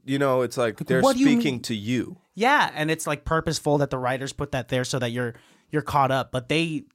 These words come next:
Speaker 2: did it in such a subtle way. They had us kind of figure out what this hand was rather than, like, someone just telling us.
Speaker 1: Yeah.
Speaker 2: Um,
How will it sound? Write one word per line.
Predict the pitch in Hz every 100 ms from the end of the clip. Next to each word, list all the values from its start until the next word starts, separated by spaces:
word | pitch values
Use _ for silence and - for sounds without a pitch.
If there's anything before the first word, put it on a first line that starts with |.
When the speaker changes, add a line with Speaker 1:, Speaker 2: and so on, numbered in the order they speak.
| _
Speaker 2:
did | 151 160
it |
in | 151
such | 151 - 156
a | 135
subtle | - 151 139 143 120
way. | 113 107
They | 107
had | 135 175 180
us | 185
kind | - 180
of | 156
figure | - - 175 160 165 147
out | 127 131 - _ _ _ _ -
what | 143 165 -
this | 143 -
hand | 139 131
was | 120 120
rather | 117 117 113
than, | 113 107
like, | 107
someone | - 123 117
just | - -
telling | 131 113 101
us. | 80 - _
Speaker 1:
Yeah. | 123 117 101 98 _ _ _
Speaker 2:
Um, | 127 131 123 123 117 110 95